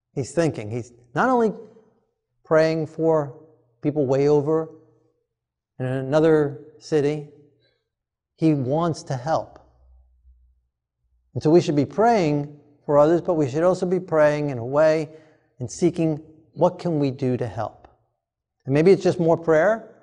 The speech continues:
Maybe it's telling other people so other people can be praying too. Maybe it's sending donations. Maybe it's just telling other people so that they can donate.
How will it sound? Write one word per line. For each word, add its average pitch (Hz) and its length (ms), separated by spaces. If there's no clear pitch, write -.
Maybe 185 200
it's 185 140
telling 170 260
other 247 160
people 175 280
so 160 140
other 247 180
people 196 240
can 165 120
be 147 100
praying 135 400
too. 143 400
Maybe 175 200
it's 180 120
sending 196 300
donations. 185 540
Maybe 170 240
it's 180 100
just 202 140
telling 208 280
other 277 160
people 208 280
so 180 120
that 180 160
they 190 160
can 214 180
donate. 170 440